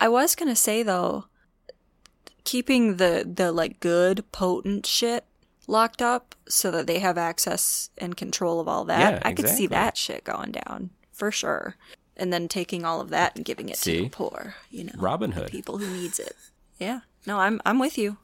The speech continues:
Speaker 1: I'm with you there. They're probably
Speaker 2: Mm-hmm.
Speaker 1: moving some shroomies, too.
Speaker 2: I mean, that's what, who knows what exactly it was. But if it was a common part of their thing to hallucinate and write down what you see in a vision,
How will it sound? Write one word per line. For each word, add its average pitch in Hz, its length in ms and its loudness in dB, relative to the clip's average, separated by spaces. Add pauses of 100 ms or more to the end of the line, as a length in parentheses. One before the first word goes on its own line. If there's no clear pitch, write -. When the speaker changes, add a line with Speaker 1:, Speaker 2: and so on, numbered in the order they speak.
Speaker 1:
I'm 240 160 2
with 247 180 -2
you 208 80 0
there. 175 240 -6 (960)
They're 214 180 -6
probably 175 440 0
Speaker 2:
Mm-hmm. 165 100 -4
Speaker 1:
moving 165 220 -4
some 165 160 -2
shroomies, 165 440 -6
too. 170 280 -6 (440)
Speaker 2:
I 104 60 -2
mean, 95 120 0
that's 87 240 0
what, 98 180 -4
who - 240 -8
knows 110 380 -4
what 98 400 -2
exactly 85 680 -4
it - 300 -8
was. - 500 -12 (340)
But - 200 0
if 98 160 -2
it 101 60 0
was 98 220 -2
a 92 40 -2
common 98 440 -2
part 95 400 -2
of 90 180 -8
their 87 160 -2
thing 87 580 -4
to 80 440 -6 (380)
hallucinate 104 680 -2
and 85 100 -4
write 90 220 -4
down 90 240 -2
what 85 220 -8
you 82 80 -6
see 104 280 -2
in 78 100 -4
a 78 60 -6
vision, 120 520 -4